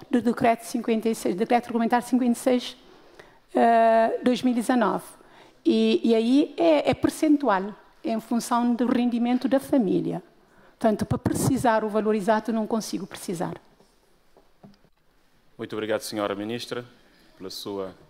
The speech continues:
Speaker 2: resposta. De seguida, para fazer o seu questionamento à senhora ministra, passo a palavra à senhora deputada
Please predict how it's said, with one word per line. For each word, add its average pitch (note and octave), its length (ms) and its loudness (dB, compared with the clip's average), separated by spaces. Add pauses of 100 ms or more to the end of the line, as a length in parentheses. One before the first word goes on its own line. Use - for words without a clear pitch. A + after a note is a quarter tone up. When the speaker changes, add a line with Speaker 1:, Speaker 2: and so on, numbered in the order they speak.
(120)
Speaker 2:
resposta. - 540 -6 (1160)
De - 80 -18
seguida, C3 360 -6
para B2 480 -2 (500)
fazer G#2 220 -12
o A2 60 -14
seu G#2 160 -12
questionamento G#2 460 -14
à - 40 -14
senhora G2+ 200 -16
ministra, G#2 320 -16
passo - 240 -20
a - 20 -20
palavra G2+ 300 -14
à - 20 -16
senhora G2 220 -16
deputada G2+ 440 -10